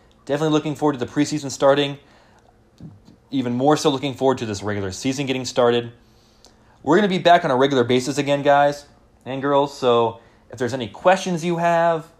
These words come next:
or any topics or any comments that, you know, you wanna reach out to me about, please let me know. We'll be having some guests later on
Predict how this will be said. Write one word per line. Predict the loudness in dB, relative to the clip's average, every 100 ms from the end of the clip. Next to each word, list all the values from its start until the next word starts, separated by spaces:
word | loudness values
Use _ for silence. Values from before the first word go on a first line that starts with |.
| -10
or | -4 -2 -2
any | -6 -10
topics | -4 0 0 -2 -8
or |
any | -12
comments | -6 -4 -4 -6 -4
that, | -4 -4 -8 _ _ -14
you | -8
know, |
you | -6 -4
wanna | -2 -2 -4
reach | -6 -8 -4
out | -4
to | -4
me | -6
about, | 2 2 0
please | -4 -2 0 0
let | 0 -2
me | -2
know. | 0 2 2 -2 _ -10
We'll | -4
be |
having | -2 -2
some | -6 -10 -10
guests | 0 0 0
later | -2 -2 0
on | 0 0 -4